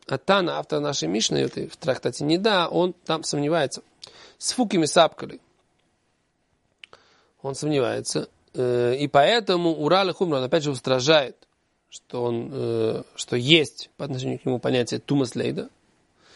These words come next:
Но, с другой стороны, он устражает, что в шаббат делать ему обрезание нельзя. Поэтому все без сада.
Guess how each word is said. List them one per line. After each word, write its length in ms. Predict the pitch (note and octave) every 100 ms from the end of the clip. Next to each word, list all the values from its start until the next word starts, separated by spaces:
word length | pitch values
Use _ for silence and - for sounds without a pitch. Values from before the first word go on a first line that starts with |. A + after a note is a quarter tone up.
| - _ _
Но, 260 | C#3+ E3+ B2+
с 40 |
другой 180 | C3 D3
стороны, 200 | E3+ G3
он 60 | G3
устражает, 440 | G#3+ A3+ C4 C4
что 140 | -
в 40 | F3+
шаббат 300 | F#3 G#3+ G3+
делать 200 | F3 E3
ему 100 | D3+
обрезание 400 | C#3+ C#3+ C#3 C3+
нельзя. 200 | F#3 F#3 - _
Поэтому 220 | - F3+
все 140 | F#3 D3+
без 140 | C#3
сада. 160 | -